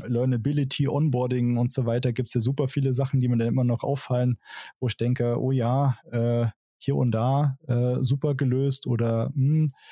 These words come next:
müsste man vielleicht noch mal ran." Und noch eine besondere Komponente, die da ja auch dazu kommt,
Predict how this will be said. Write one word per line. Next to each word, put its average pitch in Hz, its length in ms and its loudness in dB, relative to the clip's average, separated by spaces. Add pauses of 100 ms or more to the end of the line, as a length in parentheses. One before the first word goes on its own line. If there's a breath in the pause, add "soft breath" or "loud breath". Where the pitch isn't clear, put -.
(260 loud breath)
müsste - 240 -2
man 123 100 2
vielleicht 120 320 -2
noch 123 100 2
mal 113 200 2
ran." 131 340 2 (340 loud breath)
Und 202 420 -2 (920)
noch 135 140 2
eine 143 160 2
besondere 139 540 0
Komponente, 156 600 2
die 123 160 0
da 101 140 0
ja 160 160 2
auch 113 120 0
dazu 113 340 -2
kommt, 147 420 0